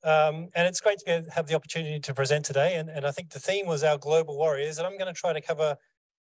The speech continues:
three different global warriors in, uh, today's short presentation. So, uh, let me see if I can get going. Uh,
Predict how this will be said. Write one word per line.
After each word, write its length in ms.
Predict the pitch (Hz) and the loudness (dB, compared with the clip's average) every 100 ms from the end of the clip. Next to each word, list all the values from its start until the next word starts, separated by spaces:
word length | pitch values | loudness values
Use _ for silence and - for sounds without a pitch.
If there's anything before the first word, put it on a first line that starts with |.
| _ | _
three 360 | - 220 277 214 | -2 6 6 4
different 340 | 214 214 170 | -2 -2 -2
global 280 | 139 143 131 | 2 2 2
warriors 400 | 131 131 131 127 | 0 2 0 -4
in, 260 | 135 135 139 | -6 -10 -6
uh, 160 | 131 127 | -4 -4
today's 500 | 147 139 135 127 - | -4 -2 -2 -6 -8
short 360 | - 156 147 - | -6 -4 -4 -4
presentation. 720 | 135 127 131 135 120 - 110 107 - - - - - | -6 -6 -4 -4 -4 -6 -10 -20 -20 -18 -20 -20 -4
So, 560 | - 135 131 127 143 | 4 6 6 0 -4
uh, 140 | 147 131 | -2 -2
let 100 | 147 | -2
me 80 | 131 | -6
see 160 | - | -8
if 100 | 131 | -8
I 60 | 120 | -8
can 300 | 139 127 117 - _ _ _ | -8 -10 -14 -18 _ _ _
get 240 | 151 151 | -4 2
going. 420 | 180 180 151 170 214 - - - - _ _ | 6 6 6 0 -8 -16 -18 -18 -20 _ _
Uh, 300 | 160 170 | 4 6